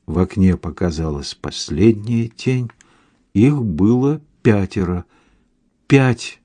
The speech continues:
монахов, пять благородных разбойников с большими мешками через плечо, одетые в темную под цвет ночи одежду. "Наберите в ведро воды из колодца",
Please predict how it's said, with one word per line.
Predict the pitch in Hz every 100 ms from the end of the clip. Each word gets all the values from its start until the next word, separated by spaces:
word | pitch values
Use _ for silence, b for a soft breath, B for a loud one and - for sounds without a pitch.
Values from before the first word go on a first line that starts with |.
| -
монахов, | 107 98 95 117 165 - 160 - _ _ b b b b -
пять | 165 143
благородных | 90 110 120 110 117 160 196 180 180 147
разбойников | 165 135 110 143 143 139 - 117
с | 107
большими | 90 107 101 - 117 113
мешками | 110 101 - - 113 98
через | 92 - 90 87
плечо, | - 87 - 123 147 147 B B B B
одетые | 107 95 - 92
в | 78 -
темную | 131 151 139 131 123
под | 123 -
цвет | - 104 98 92
ночи | 90 85 92
одежду. | 85 76 80 69 69 76 _ _ _ _ _ _ _ _ _ _ _ _ _ _ _ _ _ _ _
"Наберите | - 104 110 120 120 113
в |
ведро | 104 117 101 113 107
воды | 107 104 127
из | 156 117 -
колодца", | 131 120 110 - - 82